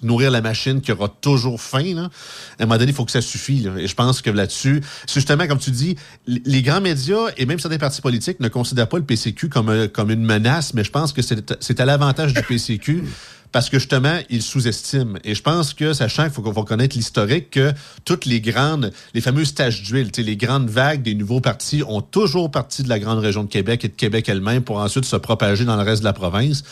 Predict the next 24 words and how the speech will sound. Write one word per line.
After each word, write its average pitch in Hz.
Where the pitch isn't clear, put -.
Et 104
je -
pense 143
que 131
de 104
sous-estimer 139
le 139
P 127
C 101
Q, 139
personnellement, 110
je 123
pense 110
que -
c'est -
une 104
grande 113
erreur 110
de 113
la 98
part 110
de 98
certains, 127
mais 139